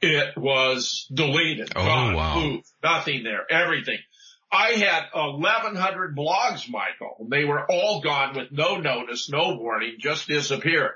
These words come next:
Speaker 1: Fortunately, we had saved virtually all the content, which you can now access at james fetzer dot org.
Speaker 2: Perfect.
Speaker 1: Now, if, if you were go to james fetzer dot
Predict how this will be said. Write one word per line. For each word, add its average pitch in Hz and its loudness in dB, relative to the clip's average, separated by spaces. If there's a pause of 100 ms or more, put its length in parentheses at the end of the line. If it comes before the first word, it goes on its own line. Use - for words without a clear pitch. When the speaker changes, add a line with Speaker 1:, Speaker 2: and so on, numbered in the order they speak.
Speaker 1:
Fortunately, 127 -2 (300)
we 147 0
had 135 2
saved 131 0 (360)
virtually 131 -2
all 139 2
the 120 -4
content, 143 0 (220)
which 123 -2
you 127 -2
can 127 0
now 123 4
access 123 2
at 117 -2 (220)
james 117 0 (240)
fetzer 127 0
dot 113 2
org. 196 2 (320)
Speaker 2:
Perfect. 151 2
Speaker 1:
Now, 156 2
if, - -6 (140)
if 160 0
you 160 0
were 156 0
go 202 2
to 180 0
james 156 -2
fetzer 170 -2
dot 139 0